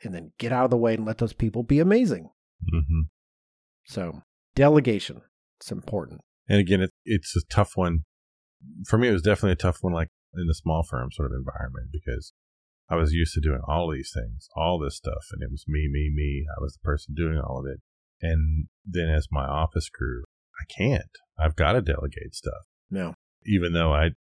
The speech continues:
Speaker 2: I'd been the only person responsible for that for years. Well, I can't do that anymore 'cause I've got more people to manage or more things to do. And I've got another layer of responsibility in myself. So that means I've gotta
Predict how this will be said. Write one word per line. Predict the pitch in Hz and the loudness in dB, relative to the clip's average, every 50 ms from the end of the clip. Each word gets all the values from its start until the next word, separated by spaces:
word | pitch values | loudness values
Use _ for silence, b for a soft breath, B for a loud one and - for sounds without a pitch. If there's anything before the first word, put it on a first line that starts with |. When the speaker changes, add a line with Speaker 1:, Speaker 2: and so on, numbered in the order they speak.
| _ _ - | _ _ 0
Speaker 2:
I'd | 98 104 107 98 | 2 4 6 6
been | 104 104 | 6 6
the | 101 101 95 | 6 4 2
only | 92 85 | 0 -2
person | 78 - 92 - 95 | 0 -2 -2 -2 -2
responsible | 85 - - 127 135 - - - 82 78 71 | -4 0 2 2 2 2 0 -4 -2 0 2
for | 82 87 | 2 2
that | 90 - | 2 2
for | - - | 0 -2
years. | 80 110 139 151 120 - 92 - - | 0 0 2 2 2 2 0 0 -2
Well, | 104 110 120 | -4 -4 -4
I | - - - | -6 -8 -6
can't | - 110 104 95 | -6 -6 -2 0
do | 127 143 | 2 2
that | 123 | 4
anymore | 85 78 78 76 78 | 4 4 2 2 2
'cause | - 82 - | 0 0 -2
I've | 90 82 | 0 2
got | - 71 85 | 2 2 4
more | 95 104 107 98 | 4 4 4 4
people | - 104 95 92 85 | 2 2 0 2 2
to | 82 | 0
manage | 85 85 92 98 92 82 | 2 2 2 2 2 2
or | 80 | 2
more | 80 92 95 85 | 2 2 0 0
things | - 92 85 76 | 0 0 0 0
to | 80 76 | 0 0
do. | 78 82 87 98 98 - _ _ _ _ - 85 | 0 0 0 0 -2 -4 _ _ _ _ -4 -2
And | 85 82 82 80 - _ _ _ _ _ _ - | -2 0 -2 -2 -6 _ _ _ _ _ _ 0
I've | 90 87 | 2 4
got | 82 101 101 101 101 | 6 6 6 6 6
another | 101 98 101 98 98 95 92 | 6 6 6 6 6 6 6
layer | 92 92 95 101 101 98 98 95 | 6 6 8 8 6 6 6 6
of | 95 85 - | 6 6 4
responsibility | 92 85 - - 98 92 85 - 90 92 95 90 92 90 | 4 2 2 4 4 4 4 4 2 2 2 2 4 2
in | 87 85 | 2 2
myself. | 82 82 80 - - - 139 127 92 65 - - | 2 2 2 0 2 4 4 6 4 2 0 -4
So | - - 85 | -4 0 2
that | 95 92 | 2 4
means | 98 101 - 98 | 4 4 4 2
I've | 85 80 | 2 6
gotta | 98 98 92 87 | 6 4 4 4